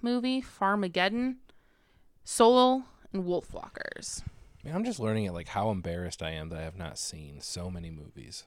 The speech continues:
Speaker 2: on this list.
Speaker 1: I know.
Speaker 2: Like, we've seen Onward and Soul here.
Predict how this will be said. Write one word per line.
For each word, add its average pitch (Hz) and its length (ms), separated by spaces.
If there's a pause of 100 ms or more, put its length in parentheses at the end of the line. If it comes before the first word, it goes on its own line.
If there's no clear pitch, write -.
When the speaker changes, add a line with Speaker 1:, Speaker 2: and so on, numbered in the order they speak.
(160)
Speaker 2:
on 156 160
this - 160
list. - 400 (460)
Speaker 1:
I 185 120
know. 175 480 (280)
Speaker 2:
Like, 92 380
we've 123 240
seen 120 220
Onward 98 420
and 85 100
Soul 95 420
here. 92 600